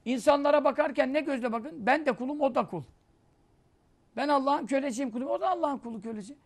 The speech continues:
O be-, benim, onun üzerinde bir faziletim yok ki. Böyle bakın. "İnnemer ra-, nas raculan mübtelen ve muafen."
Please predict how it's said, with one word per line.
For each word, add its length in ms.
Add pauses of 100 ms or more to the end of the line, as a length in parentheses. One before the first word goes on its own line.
(140)
O 160
be-, 200
benim, 280 (340)
onun 200
üzerinde 360
bir 200 (260)
faziletim 500
yok 160
ki. 140 (640)
Böyle 280
bakın. 320 (400)
"İnnemer 460
ra-, 280
nas 320
raculan 500
mübtelen 560
ve 60
muafen." 500